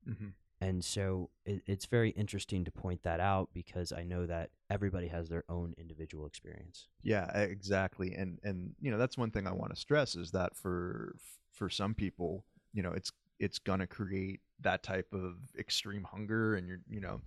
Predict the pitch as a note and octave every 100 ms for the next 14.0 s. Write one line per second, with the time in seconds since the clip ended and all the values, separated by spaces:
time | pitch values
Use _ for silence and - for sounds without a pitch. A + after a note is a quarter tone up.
0 | - G2+ G2 G#2+ G#2 - G#2+ G#2+ F#2+ G2
1 | G2+ G2 G#2 G2 G2 G2 G2 E2 A#2+ A2
2 | F#2 A#2+ C3+ C#3+ D#3+ G3 D#3+ D#3+ - E3+
3 | E3 E3 E3+ E3+ E3 C#3 A#2+ - A#2+ B2
4 | B2 - G#2 F#2+ G2+ - - A#2 A#2+ F#2+
5 | G2 - - F#2+ F2+ - - - A2 A#2
6 | G#2 G#2 F#2+ G2 G2 F#2+ - F#2 G2+ F#2+
7 | F#2+ - G#2 G2+ F#2+ G2 F#2 - G2 A2
8 | - F#2 F#2 F#2 G#2 G2 G2+ A#2+ - A2
9 | F2 D#2+ F#2 F2+ G#2 G#2+ - A2+ G2+ -
10 | - F#2 F#2 F2+ E2+ - - F2+ G2 E2+
11 | E2 D#2 D2+ - - - D#2+ D2+ E2 B2
12 | B2 A#2 G#2+ G2 G#2+ G#2+ - A2+ G#2+ G#2
13 | A2 - G#2 A2+ A#2 - C3+ C3+ G2+ F#2+